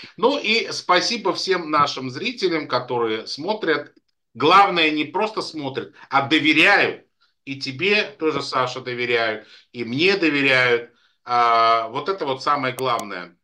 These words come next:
э, в двадцать первом веке. Ведь блогеров и журналистов-то много нынче развелось, их очень много. Но доверять или нет, это уже дело каждого. И спасибо вам тем, кто доверяет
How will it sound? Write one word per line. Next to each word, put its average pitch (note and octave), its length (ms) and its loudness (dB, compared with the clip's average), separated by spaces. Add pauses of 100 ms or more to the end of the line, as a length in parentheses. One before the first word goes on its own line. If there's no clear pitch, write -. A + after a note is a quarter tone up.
(160)
э, G2 140 -8
в F#2+ 60 -16
двадцать B2 460 -2
первом G#2 340 0
веке. G2+ 480 -2 (480)
Ведь C3+ 460 -2 (800)
блогеров D#3+ 600 2
и D#3 40 -6
журналистов-то C#3+ 1080 -2
много E3 440 0
нынче F2 400 -12
развелось, D#2+ 680 -12
их - 180 -20
очень C4+ 520 0
много. F2+ 420 -14 (480)
Но C3+ 720 0
доверять D#3 680 2
или D3+ 240 -4
нет, G3+ 440 -4
это D3+ 220 -4
уже D3+ 200 -4
дело C3 300 -4
каждого. E2 640 -8 (180)
И C3 80 -12
спасибо C3 520 -4
вам A2+ 420 0
тем, A3+ 460 -2 (260)
кто F#3+ 480 -4
доверяет F#2+ 680 -6